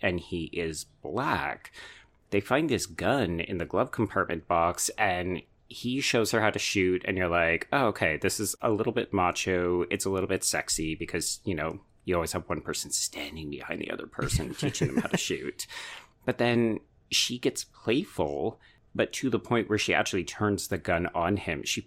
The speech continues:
Speaker 1: forces him to get on his knees, and it's not sexual enough for me to think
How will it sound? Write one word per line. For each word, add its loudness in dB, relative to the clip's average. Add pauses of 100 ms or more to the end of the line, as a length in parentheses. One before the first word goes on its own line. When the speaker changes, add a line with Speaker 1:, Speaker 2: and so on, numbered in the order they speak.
Speaker 1:
forces 0
him 2
to -4
get 0
on -2
his -6
knees, -2
and 2
it's -2
not 0 (440)
sexual 0
enough 2
for 4
me 4
to 0
think 2